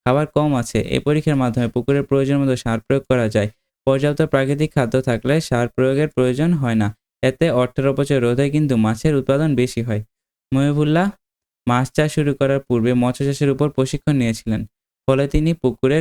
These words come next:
কখন কি পরিমাণ সার প্রয়োগ করতে হবে তা জানতেন। এছাড়া তিনি পুকুরে পোনা মজুদের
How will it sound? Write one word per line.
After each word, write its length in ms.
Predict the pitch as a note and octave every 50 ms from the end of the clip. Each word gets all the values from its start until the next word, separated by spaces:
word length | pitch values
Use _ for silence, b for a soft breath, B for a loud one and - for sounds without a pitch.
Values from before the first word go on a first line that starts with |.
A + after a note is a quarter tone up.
| D#3
কখন 260 | - D3 D3 D#3 D#3 D#3 C#3+
কি 80 | C#3+ C#3 C#3
পরিমাণ 320 | C3 B2 A#2+ A#2+ B2 C3+ C#3
সার 220 | - C3 A#2+ A#2
প্রয়োগ 200 | - - C3 B2+
করতে 240 | - B2+ A2+ - - B2+
হবে 180 | B2+ C3 C#3 -
তা 140 | - B2 A#2
জানতেন। 400 | A2 - G#2+ G#2+ G#2+ A2 C#3+ F3 F#3 F3+ - _ _ _ _ -
এছাড়া 320 | B2 B2 - C#3 C3+ C#3 C3+
তিনি 180 | C#3 C#3 C3+ C3
পুকুরে 400 | - B2 A2+ A2 - A#2 B2+ C#3+
পোনা 320 | C#3+ - B2+ B2 A#2+ C3 D3 D#3+
মজুদের 500 | C#3+ B2+ A#2+ A#2 B2 B2 A#2+ C3+ C#3+